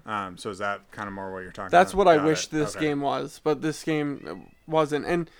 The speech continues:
Speaker 2: like, I try to rationalize that and say, maybe this is intended for kids and this is supposed to be, like, what Banjo-Kazooie was for our generation, and maybe they're gearing this towards kids and they want it to be easy.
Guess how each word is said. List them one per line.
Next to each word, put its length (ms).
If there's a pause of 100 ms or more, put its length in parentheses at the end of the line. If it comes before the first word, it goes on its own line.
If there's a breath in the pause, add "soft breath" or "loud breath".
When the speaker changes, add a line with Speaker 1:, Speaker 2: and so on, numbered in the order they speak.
(640 soft breath)
Speaker 2:
like, 300
I 80
try 240
to 80
rationalize 640
that 240
and 140
say, 480
maybe 340
this 260
is 260
intended 540
for 120
kids 460
and 220
this 180
is 140
supposed 400
to 60
be, 140
like, 280 (640 soft breath)
what 680
Banjo-Kazooie 640
was 200
for 380
our 140
generation, 760 (200 soft breath)
and 160
maybe 300
they're 160
gearing 360
this 160
towards 260
kids 280
and 120
they 80
want 240
it 80
to 60
be 160
easy. 360